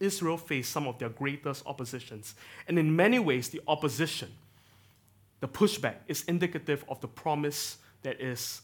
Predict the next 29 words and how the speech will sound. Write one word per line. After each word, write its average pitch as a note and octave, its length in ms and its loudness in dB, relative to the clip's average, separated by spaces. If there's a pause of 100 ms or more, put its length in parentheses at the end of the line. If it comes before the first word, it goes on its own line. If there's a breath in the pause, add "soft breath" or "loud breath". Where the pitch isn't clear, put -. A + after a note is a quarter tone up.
ahead. A2+ 240 -8 (600 loud breath)
Now, F3+ 540 6
as F3 140 4
I - 20 10
was F#3 160 6
preparing F#3 340 4
this F#3 140 2
sermon, E3 240 2 (160)
I D3+ 80 2
sense G#3+ 320 4
in D#3+ 80 0
my B2+ 80 2
spirit D3 400 -2
two D3 140 -6
things. A2+ 340 -8 (220 loud breath)
Number D3+ 180 4
one, C#3 240 4 (380 loud breath)
some C4 340 8
of F3 220 4
you F3+ 140 4
here, E3 260 2 (360)
hear E3 140 2
me E3 100 4
when C#3+ 120 4
I A#2+ 60 0
say B2 160 -4
this, A2+ 260 -6 (420 soft breath)
have C#3 300 4
been D3+ 420 2